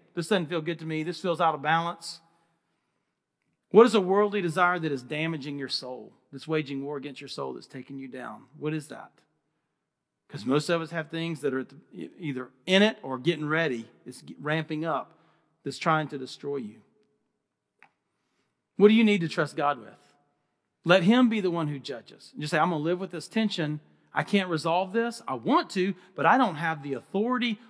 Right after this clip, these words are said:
or the responsibility to resolve this issue. I'm gonna have to trust God with it. And then once I trust him with it, the proof will be I'm gonna go sleep tonight.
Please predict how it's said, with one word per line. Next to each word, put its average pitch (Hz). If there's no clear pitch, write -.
or 240
the 196
responsibility 170
to 165
resolve 151
this 180
issue. 233
I'm 160
gonna 165
have 147
to 151
trust 151
God 170
with 220
it. -
And 135
then 170
once 165
I 156
trust -
him 160
with 135
it, 151
the 175
proof 247
will 175
be 143
I'm 147
gonna 139
go 131
sleep 185
tonight. 123